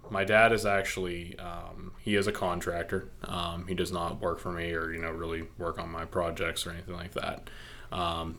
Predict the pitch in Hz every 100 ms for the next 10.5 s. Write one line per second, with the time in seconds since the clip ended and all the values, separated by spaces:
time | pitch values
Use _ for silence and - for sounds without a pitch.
0 | - 92 87 87 - 101 98 - 82 82
1 | 82 80 82 - - - - - - 87
2 | 82 82 80 - 104 82 85 - 90 85
3 | - 165 95 85 82 87 85 82 85 87
4 | 85 85 87 87 90 85 85 82 85 82
5 | 85 82 85 82 85 82 82 82 85 82
6 | 82 85 - - - - - - 90 87
7 | 87 85 87 85 - - 95 95 95 98
8 | - 98 - 95 87 87 87 - - -
9 | - - 87 - - 92 85 - - -
10 | - - - 120 85